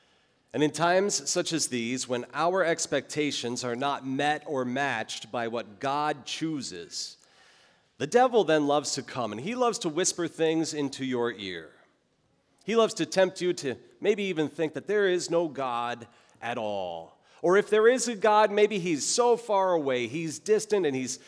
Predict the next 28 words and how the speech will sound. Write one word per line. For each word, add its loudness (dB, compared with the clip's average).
certainly -4
apathetic -6
towards -8
you. -12
Or -6
maybe 0
the -4
devil -4
might -6
s-, -10
s-, -14
try -6
and -4
suggest -6
to -14
you -6
that, -8
that 0
obviously, 2
look -4
at -6
these -8
things. -10
God's -4
going -2
in -4
a -8
direction -6